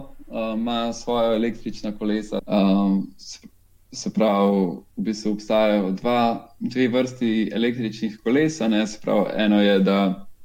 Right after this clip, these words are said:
kjer je električni motor že integriran v samo kolo, um,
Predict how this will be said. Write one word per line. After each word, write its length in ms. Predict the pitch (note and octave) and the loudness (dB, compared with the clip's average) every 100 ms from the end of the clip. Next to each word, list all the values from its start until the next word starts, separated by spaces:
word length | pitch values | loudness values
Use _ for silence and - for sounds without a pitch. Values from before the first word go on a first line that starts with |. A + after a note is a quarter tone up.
| - - - - - | -18 -18 -18 -20 -20
kjer 200 | - A2+ | -4 2
je 100 | G#2+ | 6
električni 520 | G#2+ A2 - G#2+ - G#2+ | 6 4 2 -4 0 0
motor 360 | G#2+ G#2 A2 | 2 2 2
že 160 | G#2 C3+ | 2 2
integriran 640 | C3 B2 A#2 B2 B2 A#2 | 2 2 4 6 6 4
v 80 | G#2 | 0
samo 380 | G2+ A#2+ A#2 G#2 | 0 0 0 0
kolo, 420 | - C#3+ F3+ F3+ - - - - _ - | 0 0 0 -2 -8 -20 -20 -20 _ -20
um, 680 | - A#2 A#2 A#2 A2+ A2+ | -4 0 4 4 2 0